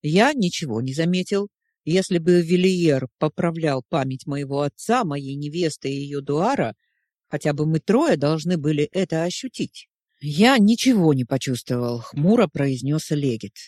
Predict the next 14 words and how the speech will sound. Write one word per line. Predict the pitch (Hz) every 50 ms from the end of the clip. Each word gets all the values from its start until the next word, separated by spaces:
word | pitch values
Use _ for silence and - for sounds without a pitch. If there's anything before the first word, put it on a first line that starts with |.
| _ _ _ _ _ _
«Но | - 151 185
понимаю, | - 233 233 254 285 285 247 214 196 185 180
что | - - - 165
Софии | 156 - - - 180 175 160 - - 202 196 190 185
и | 170 - 160
ее | 170 160 160 160 160 156 151
Дуару | 143 147 147 147 143 151 160 175 175
нет | 175 180 214 240 220 -
никакого | 165 160 - 165 - 170 156 147 147
смысла | 147 - 160 147 165 220 233 - 180 160 147
вводить | 143 143 147 151 151 151 147 139 135
нас | - 160 156 156 - -
в | 165
заблуждение. | 160 165 175 165 180 202 196 196 - 190 139 123 120 113 - -